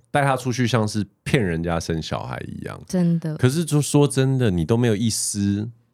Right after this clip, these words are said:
Speaker 1: 觉得剥夺感吗？
Speaker 2: 没有，完全没有。
Speaker 1: 为什么？你会跟大家分享？因为我相信你的朋友有生小孩的，或者是你有看过很多文章，有一些人会，会去，会去回想起来，觉得说啊，在那一段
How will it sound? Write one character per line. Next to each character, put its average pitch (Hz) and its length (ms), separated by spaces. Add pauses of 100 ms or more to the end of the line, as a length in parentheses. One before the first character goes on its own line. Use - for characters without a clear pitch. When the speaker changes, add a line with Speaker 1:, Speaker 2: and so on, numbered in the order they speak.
(140)
Speaker 1:
觉 80 240
得 78 300 (340)
剥 113 220
夺 76 280
感 - 220
吗？ 50 380 (140)
Speaker 2:
没 151 280
有， 151 140 (360)
完 170 180
全 165 200
没 151 280
有。 151 140
Speaker 1:
为 170 120
什 73 160
么？ 57 180
你 78 60
会 85 160
跟 82 140
大 78 80
家 73 80
分 76 120
享？ 71 220
因 190 140
为 214 340
我 123 140
相 180 180
信 175 160
你 110 60
的 87 80
朋 73 260
友 71 280 (500)
有 78 100
生 90 180
小 76 160
孩 60 160
的， 67 80
或 104 80
者 110 120
是 113 60
你 117 40
有 90 80
看 95 260
过 92 120
很 71 80
多 76 100
文 69 220
章， 82 300 (140)
有 78 200
一 - 20
些 117 160
人 87 200
会， 90 300 (520)
会 113 240
去， 90 760
会 101 220
去 95 320
回 78 260
想 78 220
起 - 100
来， 67 80
觉 71 160
得 73 100
说 80 180
啊， 71 200
在 95 140
那 92 180
一 85 80
段 80 360